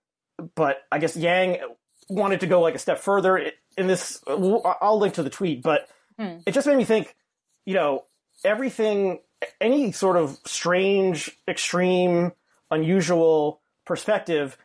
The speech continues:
Speaker 1: is overrepresented on Twitter. I don't know why exactly. It's something to do with the mechanics of small groups or something.
Speaker 2: Mm-hmm.
Speaker 1: Um, but you see all sorts of just weirdos and freaks in any, <laughs> like, in any category. Um,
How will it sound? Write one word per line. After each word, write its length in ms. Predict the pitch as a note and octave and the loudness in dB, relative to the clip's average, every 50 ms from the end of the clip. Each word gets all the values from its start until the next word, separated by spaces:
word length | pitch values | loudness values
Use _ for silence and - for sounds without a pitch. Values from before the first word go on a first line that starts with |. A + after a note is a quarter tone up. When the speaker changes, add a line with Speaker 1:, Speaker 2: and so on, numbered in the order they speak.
| _ - | _ -6
Speaker 1:
is 140 | E3+ F3 D#3+ | -6 -4 -2
overrepresented 800 | - F#3+ F#3+ F3+ F#3+ F#3+ F3 F3 F3 F3 E3 D3+ E3 D#3+ D3+ | 0 0 0 0 -2 -2 0 0 0 -2 -2 -2 -2 0 0
on 100 | D3 C#3 | -2 -4
Twitter. 440 | - - - F3+ C#3 B2+ B2+ C3+ - _ _ _ _ _ _ _ - | -4 -2 0 0 0 0 -2 -4 -6 _ _ _ _ _ _ _ -6
I 40 | D3 | -4
don't 140 | E3 G3+ G3 | -2 0 0
know 60 | E3+ D#3 | 0 0
why 240 | C#3+ C3+ D#3+ F#3+ B3 | 0 0 0 2 2
exactly. 360 | A#3 F3 E3+ D3 C3+ - D#3+ C#3+ | 0 0 0 -2 -2 0 -2 -2
It's 100 | C3 - | -2 -2
something 160 | F3+ F#3 D#3+ | -2 -2 0
to 40 | D3 | 0
do 120 | D#3+ D#3 | 0 2
with 140 | D#3+ D#3+ - | 0 0 0
the 180 | D#3+ D#3 C#3+ C3+ | 0 0 0 0
mechanics 720 | C3+ C#3 C3+ - - F3+ F3+ F3+ F3+ F3+ F3+ - - - - - | -2 -4 -6 -6 -4 -2 0 2 2 2 0 -2 -8 -8 -4 -2
of 460 | D3+ D3 C#3 C#3 C#3 C3 B2+ - - _ _ _ _ _ _ _ _ _ | 0 2 2 2 0 -2 -4 -10 -14 _ _ _ _ _ _ _ _ _
small 300 | - - - C#3 C3+ C3+ | -16 -8 -2 -2 -2 0
groups 360 | C3+ - A3 A#3+ A#3 A#3 - | 0 0 2 2 2 2 0
or 80 | A3 G3 | -2 -2
something. 520 | - G3+ G3 F#3+ - G#3+ G3+ G3 G3 F#3+ | 0 0 -2 0 0 0 0 2 2 2
Speaker 2:
Mm-hmm. 120 | F#3+ - - | 2 2 2
Speaker 1:
Um, 380 | E3+ D#3 D3+ D3 D3 D3 C#3 - _ _ _ _ _ _ _ - | 2 2 4 2 2 0 -4 -6 _ _ _ _ _ _ _ -12
but 340 | E3 - F3+ E3 D#3 - - | -6 -2 0 0 0 0 -4
you 100 | E3+ E3 | -8 -6
see 160 | - - B3 A3 | -4 0 0 2
all 140 | F#3+ G#3+ | 2 2
sorts 240 | G#3+ - B3 A#3+ A#3+ | 2 2 0 0 2
of 240 | A#3 F#3+ E3 D3+ F3 | 2 0 0 0 -6
just 300 | - G3 F3 - - E3+ | -6 -6 -6 -6 -8 -6
weirdos 340 | C#3+ D#3 E3 G3 A3+ G#3 F3+ | -2 0 2 2 2 2 2
and 120 | F3 - | 0 0
freaks 500 | - - A#3 C#3+ C3+ - - - - - - - _ _ - | 0 0 0 0 0 -2 -4 -6 -6 -6 -10 -18 _ _ -4
in 160 | - D#3+ D#3+ | -2 -2 0
any, 440 | - F3 F3+ G3 G3 F#3+ F3 - _ - - | 2 0 2 2 2 0 -2 -4 _ -4 -4
<laughs> 140 | - - - | -2 -2 -2
like, 180 | A3 - - A#3+ | -4 -2 -2 0
in 100 | F#3 F3+ | 0 2
any 180 | F3 - A#3 | 2 2 0
category. 640 | - - G#3 G#3+ G3+ F3+ D3+ C#3+ C3+ B2+ B2+ B2+ C#3+ - - - - - - - - | 0 2 2 2 2 2 2 2 2 2 2 -2 -4 -6 -10 -18 -16 -16 -10 -2 2
Um, 440 | F#3 F3 D#3+ D#3+ D#3 D#3+ D3+ D3+ | 4 4 4 4 2 0 -2 -4